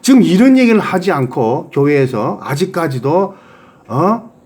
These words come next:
다른 엉뚱한 얘기하고 있는 교회라고 있다면, 뭐 인격이 어떻고, 뭐 서로 평화 어떻고, 사랑 어떻고, 빨리 튀어나오세요.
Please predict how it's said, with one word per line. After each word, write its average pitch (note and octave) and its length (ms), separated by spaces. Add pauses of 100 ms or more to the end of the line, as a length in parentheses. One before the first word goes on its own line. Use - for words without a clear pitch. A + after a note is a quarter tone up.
(960)
다른 G3 200
엉뚱한 F#3 560
얘기하고 D3 520
있는 C#3+ 380
교회라고 B2 800
있다면, B2+ 720
뭐 A#2 100
인격이 D3+ 520
어떻고, B2 420
뭐 B2+ 200
서로 C3+ 280 (400)
평화 G3 400
어떻고, C3+ 360
사랑 E3+ 280
어떻고, C3+ 360 (260)
빨리 F3 300
튀어나오세요. A2+ 560